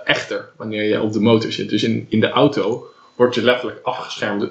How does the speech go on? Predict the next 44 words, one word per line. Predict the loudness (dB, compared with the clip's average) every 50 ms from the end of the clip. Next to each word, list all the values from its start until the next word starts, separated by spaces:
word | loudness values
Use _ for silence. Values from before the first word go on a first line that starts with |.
| -6 -4
door, | -4 -4 -4 -4
van | -6 -8 -8 -6 -4
de | -2
realiteit. | 0 0 0 0 -2 0 0 2 4 4 4
Al | 4 2 2
is | 2 0
het | 0 0
maar | 0 0
omdat | 0 -2 -2 -2
je | -2 -4
in | -4 -4
een | -4 0
kooitje | 4 6 6 6 6 4 -2 -4
zit. | -4 -4 -4 -4 -6 -8 _ _ _ _ _ _ _ _
Ja, | -4 -4 -4
en | -4
op | -4 -2
de | 0 2
motor | 6 6 6 6 4 0 -4 -4 -8 -10 -16 -10
ben | -2 2 2 4 4 6
je | 4 4 4 2 -2 -4 -8 -12 _
alleen | -2 2 4 6 6 6 4
met | 2 0 -2 0
je | 2 6
motor. | 6 6 6 4 0 -8 -10 -12 -16 -12
En | -8 -4
niet | -4 -4 -2 -2
met, | -2 -2 -4 -4 -2 0
eh, | 2 4 4 2 2
allerlei | 2 2 2 2 2 0 0
bescherming | 0 0 -2 0 0 2 2 2 2 2 0 -2
en | -4 -4
gordels. | -4 0 4 6 8 8 8 6 2 0 -2 -4 -6 -8
Eh, | -10 -12 -14 -14 -16 -18 -20 _ _ -16 -12 -10 -8
en | -8 -8 -10 -12 -14
als | -12 -10 -8 -6 -4
je | 0
daar | 2 2 2 2 2 4
heel | 6 6 6 6
veel | 4 2 2 2
over | 0 0 -2 0
na | 4 4 4 4
gaat | 2 0 0
denken, | 0 0 -2 -2 -6 -8 -10 -10